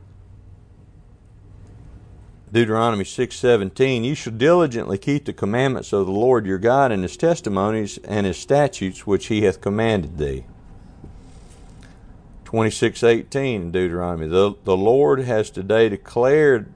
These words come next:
you to be his people, a treasured possession, and he promised you, as he promised you, and that you should keep all his commandments." And, you know, there again, he's tying again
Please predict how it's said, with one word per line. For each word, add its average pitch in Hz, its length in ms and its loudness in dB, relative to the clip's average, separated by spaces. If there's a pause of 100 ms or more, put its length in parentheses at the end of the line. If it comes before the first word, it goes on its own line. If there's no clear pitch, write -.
you 92 340 -4
to - 180 -12
be 101 280 -2
his 139 280 -2
people, 87 540 -2
a 87 60 -2
treasured 147 640 2
possession, 101 640 0
and 92 160 -2
he 95 80 -2
promised 147 680 -2
you, 87 320 -4 (800)
as 143 320 2
he 113 140 -4
promised 139 580 -6
you, 80 300 -8 (640)
and 107 240 -2
that 98 160 0
you 127 240 -2
should 143 300 -10
keep 98 360 -4 (540)
all 113 520 2
his 113 280 -6
commandments." 131 840 -8 (880)
And, 98 360 -2
you 113 120 -4
know, 98 140 0
there 107 220 2
again, 131 260 -2
he's 92 220 -2
tying 120 560 0
again 101 680 -2